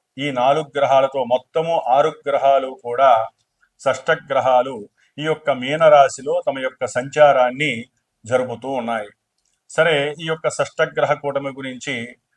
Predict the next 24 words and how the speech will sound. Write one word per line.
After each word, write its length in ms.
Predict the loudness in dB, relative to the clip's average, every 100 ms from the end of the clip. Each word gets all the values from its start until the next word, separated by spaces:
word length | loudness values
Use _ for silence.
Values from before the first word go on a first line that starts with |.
| -10
మనము, 540 | -6 -6 -4 -4 -6 _ _ -4
ఆ, 120 | -2
కొన్ని 260 | 0 -4 -6
వీడియోల 440 | -8 -6 -2 -2
ద్వారా 540 | -2 0 2 4 4 2 _ _ -14
చెప్పుకున్నాం 500 | -12 -10 -6 -6 -2
కాబట్టి, 600 | 0 0 -4 -10 -10 -14 _ 0
ఆ 60 |
యొక్క 260 | 0 0 -4
వీడియోలని 680 | -6 -6 -2 -2 -2 -4 -8 _ _ _ _ -12
చూస్తే 300 | -10 -4 -2
గనక 280 | -2 -4 -4
మనకి 300 | -4 -4 -2
అర్థమవుతూ 560 | -4 -4 -6 -6 -6
ఉంటుంది. 500 | -10 -10 -10 -12 -14 _
వాటి 180 | -6 -4
యొక్క, 240 | -6 -2 2 2 0 -8 _ 0
ఆ 260 | 4 4 4
యొక్క 240 | -2 0 0
ఆరు 360 | 2 0 0 -2
గ్రహాల 340 | -2 4 4 2
యొక్క 220 | -2 -8
మిశ్రమం 640 | -10 -8 -6 -4 -6 -6 -6
వలన 440 | -4 -2 -4 -4